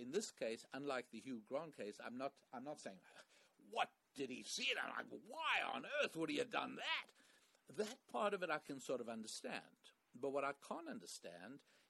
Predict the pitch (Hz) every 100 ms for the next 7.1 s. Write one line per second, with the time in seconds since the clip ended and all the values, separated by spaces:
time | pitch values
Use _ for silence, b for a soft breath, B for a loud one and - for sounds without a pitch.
0 | - 143 135 - 123 143 156 151 156 -
1 | - - - - _ - 104 98 - 165
2 | 202 127 101 92 95 - B B 175 165
3 | 190 226 117 80 - - 123 107 110 104
4 | 110 139 165 117 92 95 113 - 107 135
5 | 165 143 127 110 - 87 80 107 95 107
6 | 135 156 131 110 - 101 98 80 80 90